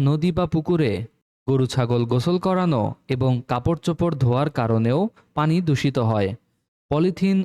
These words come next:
ও প্লাস্টিক জাতীয় সামগ্রী পানিতে ফেলার কারণেও পানি দূষিত হয়। শিক্ষার্থীরা, ডান পাশে আমরা একটি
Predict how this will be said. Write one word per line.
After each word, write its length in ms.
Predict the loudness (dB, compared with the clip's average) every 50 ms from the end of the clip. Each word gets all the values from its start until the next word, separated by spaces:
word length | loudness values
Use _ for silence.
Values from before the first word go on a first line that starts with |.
| -2 -2
ও 100 | 0 0 2 2 2 0 -2 -6 _ _
প্লাস্টিক 400 | -4 -2 -2 -2 -2 -2 -4 -2 0 -2
জাতীয় 240 | -2 0 0 0
সামগ্রী 560 | -2 0 0 0 2 2 0 0 0 0 0 0 0 -2 -2
পানিতে 320 | 0 0 0 0 0 -2 -2
ফেলার 340 | -2 -2 0 0 0 -2
কারণেও 500 | -2 -2 -2 0 2 2 2 2 2 2 0 -2 -2 _ _ _ _ _ -4
পানি 200 | 0 0 2 2 2
দূষিত 380 | 2 0 0 0 -2 -2 0
হয়। 320 | 0 0 2 2 0 0 -2 -4 -10 _ _ _ _ _ _ _ _ _ _ _ -6
শিক্ষার্থীরা, 500 | -6 -4 -2 -2 -4 -2 -2 -2 0 0 0 0 -2 -6 _ _ -8 -4
ডান 160 | -2 -2 -2 0
পাশে 220 | -2 -4 -2 -2 -2 0
আমরা 120 | 0 0 -2 -2
একটি 120 | -2 -2